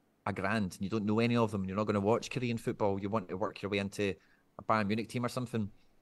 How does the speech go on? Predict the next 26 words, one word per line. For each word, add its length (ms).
that's 220
not 200
as 140
appealing. 440
But 100
what 300
is 160
appealing 500
is, 360
or 120
what 220
could 200
be 120
appealing, 380
or 40
what 220
I 80
think 200
Sorare 300
believe 220
is 80
appealing, 440
I 60
would 140
agree, 380
is 360